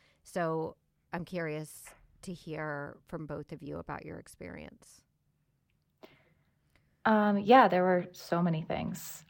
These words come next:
Speaker 2: honestly. Um, like, several bullet points where I was like, "Relatable, yes." <laughs>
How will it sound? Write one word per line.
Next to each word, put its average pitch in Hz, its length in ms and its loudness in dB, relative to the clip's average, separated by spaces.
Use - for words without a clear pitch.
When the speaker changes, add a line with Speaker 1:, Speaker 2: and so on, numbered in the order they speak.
Speaker 2:
honestly. 170 580 -2
Um, 185 640 0
like, 156 560 -2
several - 640 -2
bullet - 260 2
points 175 340 -6
where - 160 -4
I 101 80 -8
was - 180 -8
like, - 300 -4
"Relatable, - 560 -4
yes." - 420 -8
<laughs> 269 140 10